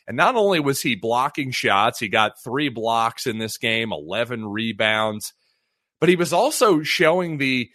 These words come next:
ability to play the one through five switch that has been talked about so much in this offseason for the Tigers, the ability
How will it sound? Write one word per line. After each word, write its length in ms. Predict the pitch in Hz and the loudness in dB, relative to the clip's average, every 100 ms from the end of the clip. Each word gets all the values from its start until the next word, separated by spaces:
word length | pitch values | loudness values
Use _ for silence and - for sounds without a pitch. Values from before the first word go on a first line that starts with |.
| _ - | _ -12
ability 640 | 120 135 175 165 143 127 | -2 2 4 2 0 -2
to 160 | - 127 | -4 -8
play 560 | - 143 143 143 127 _ 110 | -2 0 2 0 -4 _ -6
the 100 | 113 | -6
one 420 | 95 139 175 185 | -2 -2 0 -4
through 340 | 151 151 143 | -2 0 0
five 460 | - 131 120 117 113 | 2 2 4 2 -2
switch 800 | - 123 135 123 87 - - - _ _ 117 | -8 -4 0 0 0 -2 -6 -6 _ _ -6
that 100 | 117 | -6
has 140 | 110 | -6
been 200 | 117 110 | -6 -8
talked 460 | - 120 127 - 110 | -6 -2 -2 -2 -6
about 340 | 101 95 92 | -2 -2 -4
so 380 | - - 180 180 | -6 0 0 2
much 580 | 143 123 92 - - - _ _ _ | 2 2 0 -2 -10 -12 _ _ _
in 140 | 123 123 | -6 -2
this 220 | 120 127 | -2 0
offseason 680 | 113 107 - 104 92 95 95 | 0 0 -2 -6 -6 -8 -12
for 80 | 90 | -12
the 100 | 92 | -8
Tigers, 600 | 117 95 76 67 - - | 0 0 0 -8 -16 -10
the 120 | 90 | -10
ability 640 | 80 113 135 135 135 123 | -6 -4 -2 -2 -4 -4